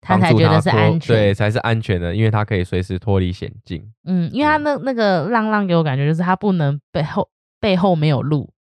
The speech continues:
Speaker 1: 哦。
Speaker 2: 就如果背后没有路，前面有威胁，他就是没地方跑了的这种感觉。
Speaker 1: 嗯，对，对，对。
Speaker 2: 对。
Speaker 1: 了解。对啊，所以跟，跟浪浪沟通，其实最重要的要点，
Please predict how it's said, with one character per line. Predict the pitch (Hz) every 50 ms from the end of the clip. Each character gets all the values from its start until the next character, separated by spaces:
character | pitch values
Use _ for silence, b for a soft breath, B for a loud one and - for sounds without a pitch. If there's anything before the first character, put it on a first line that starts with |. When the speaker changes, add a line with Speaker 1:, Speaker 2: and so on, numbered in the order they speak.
| _ _ _ _ -
Speaker 1:
哦。 | 95 101 98 95 92 95 95
Speaker 2:
就 | 95 -
如 | 277 269
果 | 240 220
背 | 208 214 262 269
后 | 277 262 247
没 | 240 233
有 | 208 196
路， | 214 233 226 220
前 | - - - 202 196
面 | 214 233
有 | 220 196 175 165
威 | 165 185 185 190
胁， | 170 175
他 | 156 160 175
就 | 180 180
是 | 165 170 156
没 | 143 139 139
地 | - 143 135
方 | 131 123 127 131
跑 | - - - -
了 | - 101
的 | - 151
这 | 147 170
种 | 156 139 147
感 | 127 120 92 98 95 92
觉。 | 90 90 90 85
Speaker 1:
嗯， | 87 95 107 107 - _ _
对， | 98 87 87
对， | 87 85 82
对。 | 82 87 82 85 98 101
Speaker 2:
对。 | - 123 101 - - - _ _ _ _ _ -
Speaker 1:
了 | 92 85 82 85 85
解。 | - - 87 80 - 107 - _ _ _ _ _ _ _ _ _
对 | 92 87
啊， | 82
所 | 87 - 113 107
以 | 101
跟， | - - 113 110 110 110 110 110 113 - _ _ _ _ _ _ _ _ _ _ _ _ _
跟 | 127 131 131 131
浪 | 143 135 123
浪 | 120 123 120 110 104
沟 | - 110 104 104
通， | 104 117 104 101 101 104 104
其 | - 101 95
实 | 92 - - 92 90 87 90 90 90 87 90 95 - _ _ _ _ _ _ _ _ _ _ _ _ _ _ _ _ _ _ _ _ _ _
最 | - 170 147
重 | - 151 135 127
要 | 127 120 110 104
的 | 104 95 90 87 85 -
要 | 120 135 107 92
点， | 90 - - -